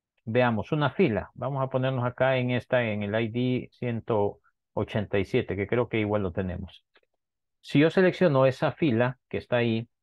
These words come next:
y le aplico o le inserto una fila, miren qué pasa. Recuerden que siempre las filas, al trabajar con las filas en Excel, siempre va a ser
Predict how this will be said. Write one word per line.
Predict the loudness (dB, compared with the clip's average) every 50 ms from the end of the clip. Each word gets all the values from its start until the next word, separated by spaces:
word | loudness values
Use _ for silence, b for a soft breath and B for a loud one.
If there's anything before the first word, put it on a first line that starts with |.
| _ -6
y | -4 -2
le | 0 0
aplico | -2 -2 -4 -8 -6 -2 0 0 0 0 -2 _ _ _ _ _ _ _ _ _ _ _
o | 0 2 2
le | 4 2
inserto | 2 2 0 0 0 0 0 0
una | 0 2 0 -2 -2
fila, | 0 -2 -2 0 -2 -4 -6 _ _ _ -20 _ _ _ _ _ _ _ _ _ _ _ _ _ _ _ -6
miren | -4 -2 -2 -2 -2
qué | -4 -4 0
pasa. | 2 2 2 2 0 -8 -10 _ _ B B B B B B B B B B B B _ _ _ _ _ _ _ -4
Recuerden | -2 -2 2 2 2 2 4 2 2
que | 2 0 -2
siempre | 0 2 0 0 0 0 -2 -4 -4 -6 _ _ -6
las | -2 0 0 0 -2 -4
filas, | -8 0 2 2 4 4 2 0 0 -2 -6
al | -8 -6 -4
trabajar | 0 0 0 0 0 -2 -4 -4
con | -4 -6 -4
las | -4 -6 -4
filas | 0 2 2 2 4 2 2 0 0 -2
en | -4 -4
Excel, | -4 -4 -4 -4 -4 -2 -2 -2
siempre | -4 -4 -4 -4 -2 0 0 2
va | 2 0
a |
ser | 0 0 -2 -2 -2